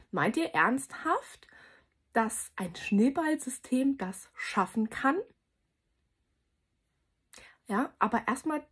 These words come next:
die Frage, was ist denn ein Schneeballsystem? Die wenigsten von euch, glaube ich,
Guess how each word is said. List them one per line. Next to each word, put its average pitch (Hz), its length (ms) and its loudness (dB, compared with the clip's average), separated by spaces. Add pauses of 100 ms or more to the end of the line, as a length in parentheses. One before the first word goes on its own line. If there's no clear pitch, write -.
(160)
die 262 160 -2
Frage, 240 380 2
was 220 300 -2
ist - 320 0 (140)
denn 233 260 2
ein 208 160 0
Schneeballsystem? 196 960 0 (800)
Die 202 100 0
wenigsten 294 560 2
von 269 160 2
euch, - 200 -2
glaube 214 340 2
ich, - 320 -2